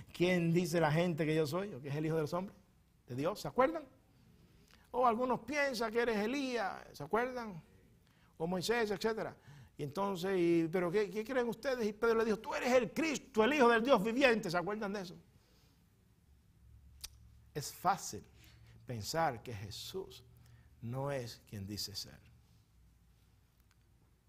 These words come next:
¿Ustedes tienen idea con cuántos cristianos yo hablo a veces que están dudando de su fe?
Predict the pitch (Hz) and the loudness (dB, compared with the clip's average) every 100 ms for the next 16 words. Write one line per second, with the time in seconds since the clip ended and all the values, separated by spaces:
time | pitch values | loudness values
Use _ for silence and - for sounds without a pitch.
0 | _ _ - 208 175 196 180 160 143 160 | _ _ -8 -6 -4 -4 -4 -2 -2 -2
1 | 165 135 117 160 160 156 131 123 - 156 | -4 -6 -6 -6 -6 -8 -10 -8 -4 -4
2 | 135 117 139 143 131 117 131 143 95 76 | -4 -4 0 0 0 -2 -4 -6 -8 -14
3 | - _ _ _ _ _ _ _ _ _ | -20 _ _ _ _ _ _ _ _ _
4 | _ _ _ _ _ - - - - 120 | _ _ _ _ _ -20 -20 -20 -10 -8
5 | - 151 147 147 156 151 151 135 160 - | 0 0 2 2 2 2 0 0 -6 -8
6 | 185 | -10